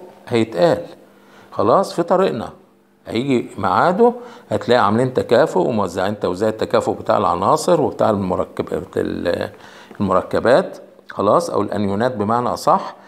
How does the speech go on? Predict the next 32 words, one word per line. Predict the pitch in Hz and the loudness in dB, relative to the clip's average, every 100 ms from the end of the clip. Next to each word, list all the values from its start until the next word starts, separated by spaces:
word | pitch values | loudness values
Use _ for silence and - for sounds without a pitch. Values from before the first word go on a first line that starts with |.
| - - | -20 -6
ونظبط | 135 190 165 110 131 113 - | 0 2 2 2 2 0 -4
نفسنا. | - - 76 73 _ - - - | -6 -8 -12 -16 _ -20 -14 -4
يبقى | 123 131 | 0 0
فهمنا | - 170 180 131 - | 2 4 4 2 2
العشرة | 107 117 160 139 | 2 4 4 2
اتوزعت | 110 95 92 127 180 180 | 2 0 2 2 0 0
تمانية | - 98 113 123 | -2 0 0 2
اتنين. | 107 - 92 87 - - | 0 -2 -2 -4 -8 -6
ليه؟ | 110 110 107 - | 2 4 4 2
طب | |
ما | 98 | 0
تعكس | 107 151 147 - | 4 2 2 2
يا | 107 | 2
استاذ، | - - - | 0 -2 0
حط | 151 - | -2 -2
اتنين | 147 127 131 | -2 0 2
تمانية، | 110 120 113 | 2 2 2
ما | |
ينفعش. | 110 - 156 156 - - _ _ _ _ _ - - | 0 0 0 0 -4 -16 _ _ _ _ _ -16 -6
لو | 98 | -2
حطينا | - - 170 | -2 0 0
اتنين | 170 170 165 | 2 -2 0
تمانية | 131 143 165 | 0 2 0
خليت | 147 113 131 - | 0 0 -2 -2
الكالسيوم | - 131 131 107 | -2 -2 0 -2
عنصر | 123 127 | -2 -4
خامل. | - - 120 123 80 - - - - - - | -6 -2 -2 -2 -8 -16 -20 -20 -20 -20 -6
ما | 101 | 0
هو | 98 98 - - - 113 | 2 2 0 -14 -4 0
النيون، | 107 107 120 165 165 127 - | 4 4 6 4 4 -2 -4
بصوا | 123 - | -2 0
كده، | 135 151 190 | 2 4 4